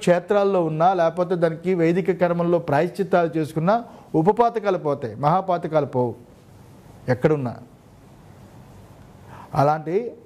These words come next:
ఈ ఆరు సురాపానంతో సమానం అని మనుస్మృతిలో ఉంది అని మనువు ఈ రకంగా చెప్పడం చేత వేదము, యజ్ఞోపవీతము, కర్మ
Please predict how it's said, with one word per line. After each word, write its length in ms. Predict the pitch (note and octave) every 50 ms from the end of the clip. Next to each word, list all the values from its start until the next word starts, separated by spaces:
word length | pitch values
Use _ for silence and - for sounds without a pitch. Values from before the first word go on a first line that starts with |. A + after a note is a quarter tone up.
| - - - - - - - - D3
ఈ 20 | C#3 C3 B2+ C3 D#3+
ఆరు 200 | F#3 G#3+ B3 C4+ C4 - - - - - _ - - -
సురాపానంతో 760 | - D3 D3+ E3+ F#3 F3 F3 E3+ D#3 D3+ C#3 C3+ B2+ - E3 F#3+ F#3+ F#3
సమానం 380 | C3+ A#2+ A#2+ A#2 A2+ A#2 A2 - - -
అని 160 | C3 D3 F#3+ A3 A3+ - - - - - - - -
మనుస్మృతిలో 580 | A#2+ C#3+ F3 E3+ - - F#3 D3 - C#3 D#3+ E3 C#3+
ఉంది 180 | A#2+ A#2 G#2+ - - - - - - - - - - - - - - - - A2+
అని 160 | A#2 B2 D#3 F3 C#3+ B2
మనువు 340 | A#2 C#3+ F3 F#3+ F3+ D#3+ C3+ A#2 A2+ B2+ D3 D3 C#3+
ఈ 40 | C#3 C3+ B2
రకంగా 400 | A#2+ A2+ - E3+ F3+ F3 F3 E3+ D#3+ D3+ - -
చెప్పడం 380 | B2+ - - - F3+ F#3 F3+ E3 C#3+
చేత 260 | D3 B2 A#2 G#2+ A#2 A2+ A#2 C3 D3 - - - - - - - - - - - - - - - - - - - - - A#2
వేదము, 500 | B2+ C#3+ E3 F3 F3+ D#3+ C3+ A#2+ A2 A2 A#2+ - - - - _ - - _ _ - - - - - - -
యజ్ఞోపవీతము, 1160 | C3 B2+ B2 A2+ G#2+ A2+ C#3+ E3+ F#3 F#3+ G3 F#3+ F#3 D#3+ D3 C#3 C3 C3+ C3+ A2+ G#2+ G#2+ A2 A2+ A#2+ - - - - - - - - - - - -
కర్మ 360 | C#3+ C#3+ D#3 D#3+ D#3+ C#3+ B2+